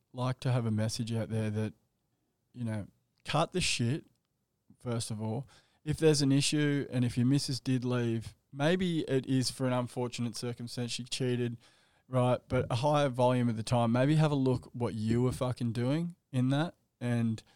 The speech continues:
it's okay to blame someone or whatever, but it's never gonna get you any better. You can always be better, and there's always things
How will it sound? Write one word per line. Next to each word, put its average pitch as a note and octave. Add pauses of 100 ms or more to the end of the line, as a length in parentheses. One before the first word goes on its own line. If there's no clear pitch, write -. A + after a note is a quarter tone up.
(1000)
it's D3
okay E3+
to D3+
blame C3+
someone D#3
or C3+
whatever, D3+
but C3 (800)
it's C3+
never D3+
gonna D3+
get C3
you B2
any A2+
better. A2 (120)
You E3
can E3
always D#3
be C3
better, A#2+
and B2
there's B2
always D3+
things C#3